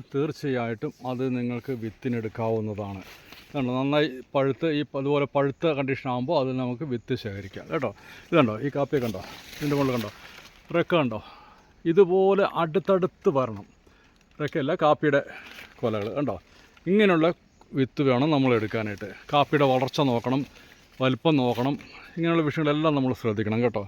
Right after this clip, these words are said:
കണ്ടോ, ഇതുപോലെയുള്ള കാപ്പി വേണം നമ്മൾ വിത്തിനെടുക്കാനായിട്ട്. തീർച്ചയായിട്ടും നമുക്ക് അറിയാം, നമ്മൾ നഴ്സറികളിലൊക്കെ കാപ്പി വാങ്ങാറുണ്ട്. നമുക്ക് ഒരു, ഒരു കാര്യം ഞാൻ ഉറപ്പിച്ച് പറയാം, നമ്മൾ വാങ്ങുന്ന കാപ്പിക്ക് അതിൻ്റെ അതേ ശതമാനത്തോളം തന്നെ നമുക്ക് തൈകളെ കിട്ടില്ല, നൂറ്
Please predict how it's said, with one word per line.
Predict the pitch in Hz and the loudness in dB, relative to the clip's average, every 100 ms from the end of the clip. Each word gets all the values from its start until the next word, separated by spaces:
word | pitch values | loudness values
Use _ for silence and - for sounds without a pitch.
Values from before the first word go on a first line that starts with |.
| - | -6
കണ്ടോ, | 117 98 - _ _ _ - _ - | -6 -6 -10 _ _ _ -20 _ -6
ഇതുപോലെയുള്ള | 139 156 165 156 147 135 - - 131 | 2 6 8 6 4 0 -2 -8 0
കാപ്പി | 127 123 135 | 0 2 0
വേണം | 123 123 | 0 0
നമ്മൾ | 113 117 185 - _ - 110 | -2 -4 -4 -8 _ -12 -8
വിത്തിനെടുക്കാനായിട്ട്. | 104 117 104 98 101 98 95 - - - - - | -4 -4 -4 -6 -8 -10 -16 -18 -20 -20 -10 6
തീർച്ചയായിട്ടും | 156 180 202 196 190 | 8 10 8 8 6
നമുക്ക് | 175 170 180 | 4 6 8
അറിയാം, | 170 165 | 8 6
നമ്മൾ | 160 160 | 4 2
നഴ്സറികളിലൊക്കെ | 151 139 160 160 151 160 135 | 2 2 2 2 0 0 0
കാപ്പി | 131 127 139 | 0 2 2
വാങ്ങാറുണ്ട്. | 123 120 120 117 120 | 2 0 -2 -2 -2
നമുക്ക് | 143 151 170 | -2 0 0
ഒരു, | 160 156 | 2 2
ഒരു | 190 | 6
കാര്യം | 190 180 | 6 6
ഞാൻ | 165 | 4
ഉറപ്പിച്ച് | 151 - 139 127 | 4 2 2 4
പറയാം, | 127 123 - - - - | 2 0 -12 -18 -12 2
നമ്മൾ | 180 220 190 | 10 10 10
വാങ്ങുന്ന | 175 190 196 190 156 | 8 6 2 0 0
കാപ്പിക്ക് | 151 - 139 127 135 - 139 | 0 0 -4 -4 -8 -6 -4
അതിൻ്റെ | 170 175 156 | -2 0 2
അതേ | 147 175 190 196 - | 4 4 6 4 4
ശതമാനത്തോളം | 151 151 160 165 - 160 180 185 _ - - _ - | 2 4 4 2 2 2 2 -4 _ -20 -20 _ 0
തന്നെ | 143 143 156 139 | 2 4 2 2
നമുക്ക് | 139 127 190 170 - - | 0 2 2 2 -4 -2
തൈകളെ | 139 139 151 - | 0 2 0 -2
കിട്ടില്ല, | 143 - 120 117 | -10 -8 -6 -4
നൂറ് | 139 | -4